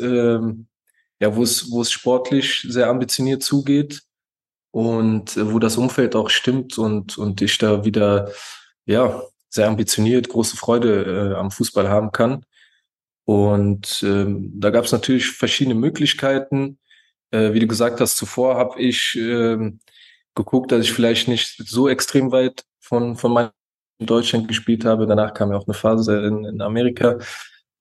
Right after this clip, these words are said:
Ähm, ja, und da haben wir geguckt, was, was macht jetzt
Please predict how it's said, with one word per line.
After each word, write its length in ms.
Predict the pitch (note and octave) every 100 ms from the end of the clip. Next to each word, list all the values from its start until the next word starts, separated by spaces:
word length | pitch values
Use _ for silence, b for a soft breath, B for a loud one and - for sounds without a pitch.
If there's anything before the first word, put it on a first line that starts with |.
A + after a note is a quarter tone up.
| -
Ähm, 640 | A#2 A2 A2 A2 A2 A2
ja, 140 | A2+ A#2+
und 120 | B2+
da 80 | A2
haben 120 | C3
wir 80 | B2
geguckt, 800 | A2+ G2+ C#3+ C#3+ - - - _
was, 220 | A2+ -
was 160 | G#2+ G#2
macht 220 | A2+ G#2+
jetzt 500 | A2 G#2 - - -